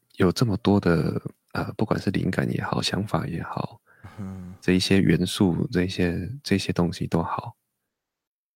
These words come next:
Speaker 1: 正常人是不会有这东西的。
Speaker 2: 哦，所以你觉得多的
Speaker 1: 但是你看啊，从时装周来看，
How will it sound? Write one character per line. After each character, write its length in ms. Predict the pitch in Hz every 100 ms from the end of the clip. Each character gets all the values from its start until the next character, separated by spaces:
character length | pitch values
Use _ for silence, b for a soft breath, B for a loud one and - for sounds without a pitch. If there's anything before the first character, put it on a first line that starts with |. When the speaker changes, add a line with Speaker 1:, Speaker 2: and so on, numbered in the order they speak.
| _ _
Speaker 1:
正 180 | - 143
常 220 | 104 87
人 200 | 85 78
是 280 | 90 98 - -
不 100 | -
会 140 | 80 98
有 60 |
这 120 | -
东 220 | 78 80 82
西 180 | -
的。 220 | - - - _ _ _ _ _
Speaker 2:
哦， 340 | 98 98 85 85
所 160 | -
以 80 | 120
你 60 | 131
觉 120 | 131
得 120 | 92
多 0 |
的 80 | 101
Speaker 1:
但 140 | 117
是 60 | 107
你 40 |
看 340 | 95 92 85 85
啊， 100 | -
从 380 | - 90 90 101
时 200 | - 90
装 240 | - 101
周 160 | 110 98
来 140 | 87
看， 320 | 85 - 87